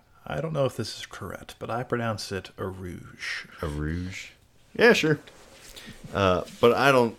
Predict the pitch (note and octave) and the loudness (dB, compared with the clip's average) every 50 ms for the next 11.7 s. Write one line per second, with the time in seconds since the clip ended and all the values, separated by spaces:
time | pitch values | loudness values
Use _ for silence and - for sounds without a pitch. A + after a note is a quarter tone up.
0 | - - G2 A2 A2 G#2+ G#2 G2+ G2 F#2 D#2+ - A2+ A2 F#2 G2+ G2+ E2+ D#2+ D2 | -4 -2 0 2 4 4 6 6 6 4 4 4 2 4 4 4 4 4 2 -2
1 | - E2+ D#2+ D2+ D2 C#2+ C#2+ C#2 C2+ D2 - - _ _ _ - - - - E2 | -2 -2 -2 -2 -2 -4 -4 -6 -6 -6 -8 -10 _ _ _ -14 -6 -2 0 2
2 | D#2 D#2 D#2 D2+ D#2 D#2 - - - D#3+ - - - F3 - - _ _ _ - | 2 2 2 0 -2 -4 -8 -10 -10 -10 -10 -6 -6 -6 -6 -6 _ _ _ -20
3 | - _ _ _ _ _ _ - _ _ _ - - - - _ _ _ _ _ | -20 _ _ _ _ _ _ -20 _ _ _ -20 -20 -20 -20 _ _ _ _ _
4 | _ - C#3 C#3 C3+ B2+ A#2+ A2 - - A#2+ D3 D3+ D3 C#3+ C#3 C#3 - - _ | _ -18 -16 -14 -12 -12 -12 -14 -12 -10 -8 -6 -6 -6 -6 -6 -8 -10 -12 _
5 | _ _ _ _ _ _ _ _ _ - - - - E3+ F3 G#3+ G#3+ - G3 F#3 | _ _ _ _ _ _ _ _ _ -8 -6 -4 -2 -2 -2 -2 -2 -2 -4 -2
6 | - - D3+ D3+ D#3+ D#3+ E3 D#3+ - C3+ C3+ C3 A#2+ A#2 A#2 G#2+ G2 F2 D2+ C2+ | -2 0 0 0 2 0 -2 -2 -4 -4 -4 -2 0 0 0 0 0 -2 -4 -6
7 | A#1+ - - - - _ _ _ _ _ - F#2+ G2+ C3 D#3 E3 F3 E3+ E3 D3+ | -8 -12 -16 -20 -20 _ _ _ _ _ 0 2 2 4 4 2 2 0 0 -2
8 | C#3+ - - - B2+ A#2+ - G2+ G2 F2+ D2 C2+ - C#2 B1 G#1+ G#1 - - - | -4 -4 -4 -4 -6 -6 -6 -8 -6 -6 -4 -4 -4 -6 -6 -6 -8 -8 -10 -10
9 | - - _ _ _ - - B2+ A2 F2+ - - G2 F#2 E2+ D#2 - D#2+ D2+ D2+ | -10 -12 _ _ _ -10 -6 -6 -6 -6 -6 -8 -10 -10 -10 -8 -8 -10 -12 -12
10 | - - - - _ _ _ _ _ - C3 A#2 A#2 G#2+ G#2 G2+ G2 F#2 F#2 F2+ | -12 -16 -20 -20 _ _ _ _ _ -14 -4 -2 0 0 0 -2 -4 -4 -4 -6
11 | - - - D#2+ - - - - C#2 - - - - | -8 -10 -8 -6 -4 -4 -4 -4 -4 -6 -8 -12 -14